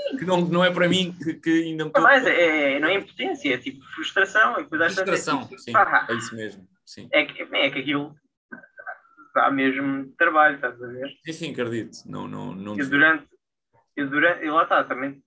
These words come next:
Speaker 2: deve ter sido chato para eles, porque estás a imaginar como é que eu sou, não é? Pá,
Speaker 1: Sim.
Speaker 2: imagina o que é que é, durante um ano, um ano, todo, to-, houve pontos,
Speaker 1: Sim.
Speaker 2: todos os dias,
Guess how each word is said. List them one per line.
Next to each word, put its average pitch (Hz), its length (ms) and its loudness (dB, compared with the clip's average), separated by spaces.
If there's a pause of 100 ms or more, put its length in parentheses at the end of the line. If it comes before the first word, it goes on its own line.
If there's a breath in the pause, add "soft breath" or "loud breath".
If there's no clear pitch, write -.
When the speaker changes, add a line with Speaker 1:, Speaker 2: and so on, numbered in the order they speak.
(280)
Speaker 2:
deve 143 220 -4
ter - 180 -4
sido 135 180 -10
chato 143 260 0
para 180 100 -2
eles, 160 200 -2
porque - 120 -20
estás 131 180 -2
a 135 40 -4
imaginar 139 340 0
como 160 120 -6
é 170 60 -2
que - 80 -8
eu 170 80 -6
sou, 127 200 -6
não 127 80 -10
é? 131 100 -8 (760)
Pá, 151 80 4
Speaker 1:
Sim. 143 60 6
Speaker 2:
imagina 139 340 0
o 160 80 -6
que - 60 -4
é 180 40 -4
que 196 140 -4
é, 170 100 4
durante 135 460 0 (120)
um 180 300 -4
ano, 143 420 0 (100)
um 185 280 -6
ano, 151 320 0 (240)
todo, 170 380 -4 (200)
to-, - 200 -12
houve - 280 -4 (380)
pontos, 135 320 -4
Speaker 1:
Sim. 98 220 -12
Speaker 2:
todos 165 440 -4
os 147 200 -8
dias, 135 440 -4